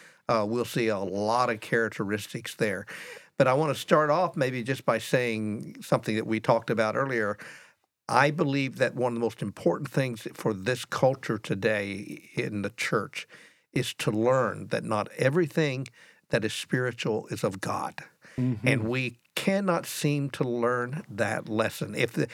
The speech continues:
Speaker 1: if a miracle happens, everybody starts, oh, saying, "God did it." Well, I've got news for you. The devil does miracles too, or at least they look like miracles to us. He is a supernatural being. He does have power,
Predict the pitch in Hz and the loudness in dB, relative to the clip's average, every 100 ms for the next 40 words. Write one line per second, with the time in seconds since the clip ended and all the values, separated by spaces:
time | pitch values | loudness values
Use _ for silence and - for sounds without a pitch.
0 | - - 143 113 131 190 214 190 151 170 | -2 0 2 2 2 0 0 2 2 2
1 | 151 160 135 147 139 127 123 - - 160 | 0 0 0 2 0 2 0 0 2 2
2 | 143 - 131 101 104 139 139 127 127 143 | 2 0 0 0 0 4 4 2 0 0
3 | 160 - - - 139 190 240 165 190 165 | -4 -10 -10 0 2 2 0 2 0 0
4 | - 127 101 101 170 190 190 143 147 - | 0 0 -2 0 2 2 0 0 0 0
5 | 143 139 - 107 - - 170 104 110 113 | 0 0 -2 -6 -2 0 2 2 0 2
6 | 135 135 - 120 143 - 120 113 110 107 | 0 0 -2 0 0 2 0 2 0 0
7 | 113 - 123 107 143 - - - 156 160 | -4 -2 0 0 0 -4 -8 4 4 4
8 | 151 151 - 190 160 165 131 117 117 113 | 0 -2 0 0 0 2 2 0 0 -2
9 | 107 113 98 113 139 110 107 135 180 - | 0 -2 -2 -2 -2 0 4 4 4 0
10 | 110 - 104 95 107 | -2 0 2 2 0